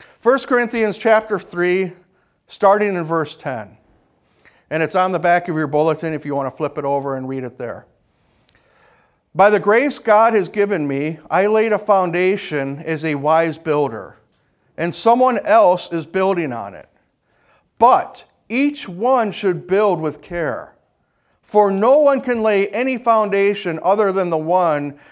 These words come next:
already laid, which is Christ Jesus. If anyone builds on this foundation using gold, silver, or costly stones,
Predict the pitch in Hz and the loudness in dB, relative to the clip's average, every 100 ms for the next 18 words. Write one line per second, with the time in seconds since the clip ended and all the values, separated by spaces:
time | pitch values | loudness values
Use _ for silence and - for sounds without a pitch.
0 | _ _ - 175 185 180 180 160 185 165 | _ _ 2 4 4 0 -2 0 0 0
1 | 139 131 135 - 160 - 190 220 190 - | -4 -6 -12 -10 -10 -6 0 0 0 -4
2 | - 165 165 - 185 190 151 110 - - | -2 0 -2 -8 -8 -6 -6 -12 -18 -20
3 | - _ _ _ _ _ _ _ _ _ | -20 _ _ _ _ _ _ _ _ _
4 | _ _ _ - 175 226 269 277 262 220 | _ _ _ -8 -2 0 2 4 2 2
5 | 170 220 254 233 190 180 196 220 226 214 | 0 4 4 4 2 0 0 -2 2 2
6 | 208 196 214 208 180 165 180 180 160 156 | 2 0 0 -2 -4 -4 -4 -4 -4 0
7 | 202 208 165 123 - 226 220 180 147 131 | 2 4 2 -4 -2 2 2 2 -2 -2
8 | - 190 185 190 165 - 185 170 156 123 | 0 0 0 -4 -6 -6 -2 0 0 -4
9 | 87 - | -10 -20